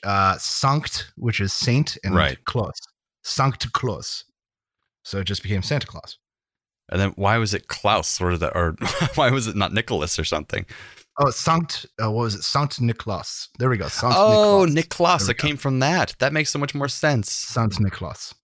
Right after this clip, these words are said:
Speaker 2: I never knew this stuff. That's amazing.
Speaker 1: Yeah. And so it just became Santa Claus. There we go.
Speaker 2: Santa Claus.
Speaker 1: So that's the reason for the season. And now we have another incarnation, Krampus.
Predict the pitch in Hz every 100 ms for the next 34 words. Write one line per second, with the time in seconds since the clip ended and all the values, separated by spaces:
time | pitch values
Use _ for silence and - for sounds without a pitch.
0 | - 113 131 143 135 151 185 123 - -
1 | 71 71 - 110 127 120 143 156 - 90
2 | - _ _ _ _ _ _ _ 113 120
3 | 131 120 143 165 160 240 - - - _
4 | - 113 147 143 _ _ _ _ - -
5 | 92 110 175 - - 165 160 - 165 190
6 | - - 165 156 147 127 117 - 180 147
7 | 123 156 254 240 175 143 139 190 208 113
8 | 110 98 87 - 92 - - - 120 151
9 | - - - - -